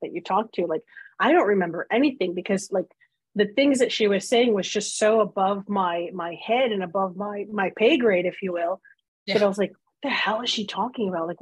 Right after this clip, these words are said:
Speaker 1: I have no idea what even that is," you know? And
Speaker 2: But you remember that
Speaker 1: having
Speaker 2: Go
Speaker 1: somebody,
Speaker 2: ahead.
Speaker 1: having, you know, I remember little bits and pieces, but it's like, it's, it's good to have somebody that's like, well, maybe we'll talk it up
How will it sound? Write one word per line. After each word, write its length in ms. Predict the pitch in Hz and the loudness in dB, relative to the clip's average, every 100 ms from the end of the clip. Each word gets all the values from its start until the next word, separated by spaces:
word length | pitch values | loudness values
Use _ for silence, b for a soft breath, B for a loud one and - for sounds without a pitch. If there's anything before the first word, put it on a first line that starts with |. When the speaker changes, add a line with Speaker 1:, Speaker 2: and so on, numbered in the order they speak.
| - | -8
Speaker 1:
I 60 | |
have 200 | 185 269 | -2 -2
no 280 | 226 233 233 | 0 2 4
idea 280 | 220 208 233 | 4 2 0
what 120 | 214 | 0
even 240 | 202 196 190 | -2 -4 -4
that 160 | 180 | -6
is," 400 | 185 240 - - - | -4 -6 -8 -12 -8
you 80 | |
know? 260 | 180 170 196 _ _ _ _ _ _ _ - | -4 -2 -4 _ _ _ _ _ _ _ 0
And 360 | 220 202 208 - - | 2 2 0 -4 -2
Speaker 2:
But 180 | 247 | 2
you 200 | 254 294 | 2 4
remember 340 | 294 262 247 240 | 4 4 4 4
that 20 | 262 | 4
Speaker 1:
having 180 | 277 247 | 2 2
Speaker 2:
Go 60 | |
Speaker 1:
somebody, 420 | - 240 240 226 | 2 2 2 0
Speaker 2:
ahead. 240 | 202 190 175 _ _ _ _ _ _ _ - | -2 -6 -10 _ _ _ _ _ _ _ -8
Speaker 1:
having, 300 | 262 254 254 247 | -2 -2 -2 -6
you 120 | 240 | -6
know, 80 | 220 | -6
I 160 | 208 208 | -6 -8
remember 600 | 220 226 269 277 247 233 | -6 -6 -4 -2 -2 -2
little 300 | 226 247 254 | -2 -4 -2
bits 240 | 208 240 233 | -4 -6 -6
and 80 | 208 | -10
pieces, 480 | 240 262 220 202 - | -10 -8 -10 -10 -12
but 100 | 208 | -10
it's 220 | 202 202 | -10 -10
like, 200 | 190 185 _ _ _ _ _ _ | -12 -12 _ _ _ _ _ _
it's, 260 | 254 - - | -14 -14 -10
it's 260 | 233 208 - | -8 -8 -6
good 240 | 254 247 | -4 -2
to 80 | 254 | -4
have 300 | 226 214 202 | -4 -6 -6
somebody 440 | - 208 208 202 | -6 -4 -2 -2
that's 260 | 196 190 - | -2 -6 -6
like, 200 | 190 185 | -8 -6
well, 240 | 226 202 214 | -2 -2 0
maybe 380 | 233 214 233 220 | 2 4 4 2
we'll 160 | 202 196 | 0 -2
talk 340 | - 214 202 | 0 0 2
it 100 | 196 | 2
up 260 | 196 254 | 2 0